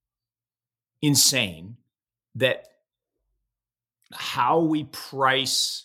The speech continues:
capital globally comes down to the whims of a handful of people. And markets just do a better job.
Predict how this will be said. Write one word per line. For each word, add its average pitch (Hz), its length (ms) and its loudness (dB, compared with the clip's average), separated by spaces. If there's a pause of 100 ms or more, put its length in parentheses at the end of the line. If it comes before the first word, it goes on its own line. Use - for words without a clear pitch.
capital - 680 -6 (880)
globally 117 720 -4 (460)
comes 139 440 -2
down 120 460 -2
to 113 480 -6
the 107 160 -10
whims 113 800 -2 (600)
of 110 100 -10
a 113 60 -8
handful 113 640 -8
of 107 80 -8
people. - 560 -14 (1200)
And 143 460 0 (640)
markets 135 800 2
just - 260 -6
do 165 120 4
a - 20 -6
better 123 300 -2
job. - 400 -14